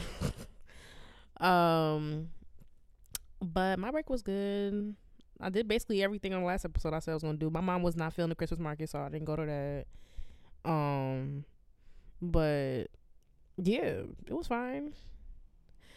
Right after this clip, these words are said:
Um, yeah, I had a, I had, I got a lot of rest, which is what I needed, 'cause, like, um, I ended up flying home, which seems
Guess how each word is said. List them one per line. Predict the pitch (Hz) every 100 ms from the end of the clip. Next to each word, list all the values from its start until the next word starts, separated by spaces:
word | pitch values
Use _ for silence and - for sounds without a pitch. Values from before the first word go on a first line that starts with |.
| - -
Um, | - 170 170 165 165 165 160 160 165 180 202 - - - - - - - - - -
yeah, | -
I | 180
had | 202
a, | 175 165 -
I |
had, | 190 185 -
I | 220
got | 220
a |
lot | 170
of | 147
rest, | 139 135 -
which | 160
is | 165
what | 160
I | 147
needed, | 143 143 139 139 -
'cause, | - 160
like, | 156 151 - - - - - -
um, | 160 151 143 139
I | 165
ended | 202 165
up | -
flying | - 170 185 180 165
home, | 156 - 165 143 139 143
which | 143 - -
seems | 214 208 - -